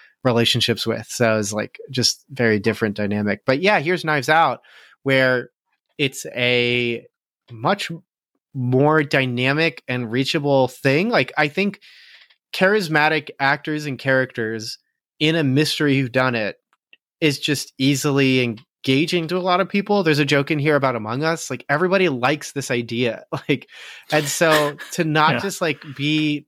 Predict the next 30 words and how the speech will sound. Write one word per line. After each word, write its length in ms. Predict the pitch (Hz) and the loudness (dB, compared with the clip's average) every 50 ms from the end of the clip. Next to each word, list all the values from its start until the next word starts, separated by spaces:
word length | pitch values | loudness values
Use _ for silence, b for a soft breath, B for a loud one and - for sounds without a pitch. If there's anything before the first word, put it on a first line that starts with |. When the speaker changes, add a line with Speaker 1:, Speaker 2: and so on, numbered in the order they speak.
| _ _ _ _ - - 180 180 | _ _ _ _ -20 -14 -6 -2
Speaker 1:
to, 120 | - 208 | -2 -2
to 200 | 196 - - 226 | 0 0 0 0
not 220 | 220 262 285 294 | 2 2 2 2
be 100 | - 262 | 0 -2
something 320 | 208 - 214 208 208 208 196 | -2 -2 -2 -2 -2 -2 -2
that 120 | 180 156 | -2 -2
we 120 | 151 151 143 | -2 -4 -4
see 200 | - - 160 147 | -2 -2 -2 -2
more 520 | 131 117 117 120 131 147 165 170 175 175 | -2 -2 -2 0 2 2 4 4 2 2
in, 320 | 170 170 160 170 170 170 - - | 0 -2 -2 -2 -4 -4 -2 0
I 120 | 165 165 | -2 0
think, 280 | 160 - 175 165 156 - | 0 -2 -4 -4 -4 -6
film, 460 | - - 175 165 170 170 170 170 - _ _ _ _ _ _ _ _ _ _ _ | -2 0 2 2 2 0 -2 -6 -8 _ _ _ _ _ _ _ _ _ _ _
uh, 340 | - 139 139 139 139 135 123 117 | 0 2 4 4 2 2 0 -2
releases 500 | 135 147 156 165 165 151 - 175 160 156 | 0 0 2 2 0 0 -2 -4 -4 -2
this 260 | 165 170 - - - | -2 -2 -2 -2 0
year, 340 | 170 165 160 160 165 170 151 | 2 2 4 2 0 0 0
to 160 | - 226 226 214 | 2 2 2 2
have 280 | - 226 226 247 240 | 2 2 2 2 2
it 160 | 277 269 208 | 0 -2 -2
be, 300 | - 208 202 196 180 147 135 | -4 -4 -2 -2 -2 -4 -4
to 140 | - 190 175 | -2 -2 0
have 200 | - 226 269 269 | 0 0 0 0
whodunits 580 | 262 254 208 185 185 185 180 170 - - - | -2 -2 0 2 2 2 2 -2 -4 -6 -8
treated 440 | - - - 180 180 185 196 185 - | -6 -2 0 0 2 2 0 0 0
like 220 | 160 143 131 - | 0 0 0 2
rom-coms 600 | 131 127 135 131 131 123 - 123 117 110 107 98 | 2 2 2 2 2 -2 -4 -4 -6 -4 -6 -6
they 140 | 104 113 110 | -4 -4 -2
are 160 | 107 104 104 | -2 -2 -2
now, 360 | 101 101 104 98 87 - - | -2 -2 -4 -4 -4 -6 -12